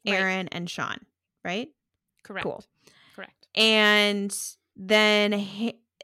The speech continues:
Speaker 2: Hammerstone has a client that themselves has a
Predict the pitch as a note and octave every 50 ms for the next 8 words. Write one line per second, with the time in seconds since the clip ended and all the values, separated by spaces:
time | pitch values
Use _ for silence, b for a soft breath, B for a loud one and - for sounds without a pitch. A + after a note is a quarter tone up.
0 | - A3 G#3 A3+ A#3+ B3 B3+ C4+ C#4+ C#4+ - E4 D4+ D4 C#4+ C#4+ C#4+ C#4+ D4 D4
1 | D4+ D#4 D#4+ D4 - - C4 A#3+ A3+ A3 A3 A3 G#3+ G#3+ - - - G3+ G3+ G3+
2 | G3+ G3+ G#3 G#3+ _ _ _ _ _ _ _ _ _ _ _ _ _ _ _ _
3 | _ _ _ _ - - - C#4+ C#4+ B3+ G3+ E3 D3 D3+ E3 G#3+ C4 C4+ - -
4 | - - - - _ _ _ _ _ _ _ _ _ _ _ _ _ - F#3 A3
5 | G#3+ G#3+ G#3+ G#3 - - _ _ - F#3+ F#3+ G#3 G#3 G3+ G3+ G3 - - - -
6 | - - - - - - B3 A#3 A#3 B3+ D4+ F4+ F#4 F#4+ G4+ G4+ G4 - - D#4+
7 | F4+ F#4+ G4 F#4 F#4+ F#4+ F#4+ F#4+